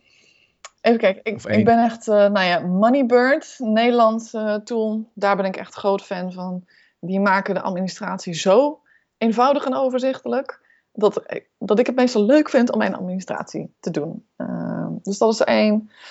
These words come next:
Speaker 2: Moneybird, zeg
Speaker 1: Ja,
Speaker 2: je?
Speaker 1: Moneybird. Die is echt fijn. En recentelijk, en ik ben overgestapt, dat, eh, ik was altijd groot WordPress-fan, maar ik wist ook dat, dat het heel erg, eh, hoe zeg je dat, intricate was. Dat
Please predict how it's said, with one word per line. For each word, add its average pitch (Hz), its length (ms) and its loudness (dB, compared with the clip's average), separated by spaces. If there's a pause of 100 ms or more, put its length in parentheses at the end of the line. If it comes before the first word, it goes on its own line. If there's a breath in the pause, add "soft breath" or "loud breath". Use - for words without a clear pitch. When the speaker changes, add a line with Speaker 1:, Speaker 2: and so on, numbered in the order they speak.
(560 loud breath)
Speaker 2:
Moneybird, 160 580 4
zeg 214 120 0
Speaker 1:
Ja, 247 120 6
Speaker 2:
je? 208 60 2
Speaker 1:
Moneybird. 170 760 0
Die 202 200 -8
is 208 80 -4
echt - 220 -10
fijn. 170 300 -6
En 262 160 4
recentelijk, 254 640 2
en 214 120 -4
ik 208 80 -2
ben 202 180 2
overgestapt, 240 760 0 (400 soft breath)
dat, - 220 -8
eh, - 180 -4
ik 196 120 -4
was 214 280 -4
altijd 311 280 2
groot 233 300 2
WordPress-fan, 196 800 -2
maar 175 140 -6
ik 185 80 -8
wist 233 260 0
ook 190 220 -2
dat, - 320 -10
dat 180 160 -8
het 180 160 -16
heel 196 240 -2
erg, - 260 -6
eh, 175 220 -6
hoe 185 320 -10
zeg 196 160 -10
je - 80 -20
dat, 190 140 -14
intricate 208 560 0
was. 151 240 -8
Dat 185 260 -10